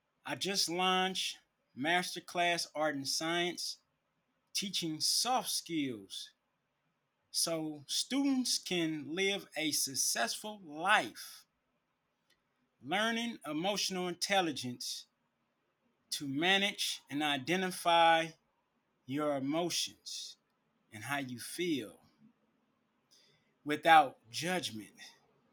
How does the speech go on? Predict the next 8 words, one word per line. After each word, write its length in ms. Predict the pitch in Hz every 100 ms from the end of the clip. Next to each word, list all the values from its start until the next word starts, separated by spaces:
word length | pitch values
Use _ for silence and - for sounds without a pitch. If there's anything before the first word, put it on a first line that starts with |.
| _ _ _ _ _ _ _ _ _
Let 120 | 131 143
me 80 |
break 280 | 143 151 156
it 120 | 147
down 260 | 156 160 147 139
to 100 | 147
you. 240 | 127 110 104 _ _ _ _ _ _ _ _ _ _ _ _ _ _ _ _ _ _
Identifying 1160 | 131 131 151 220 233 - 208 208 208 202 202 196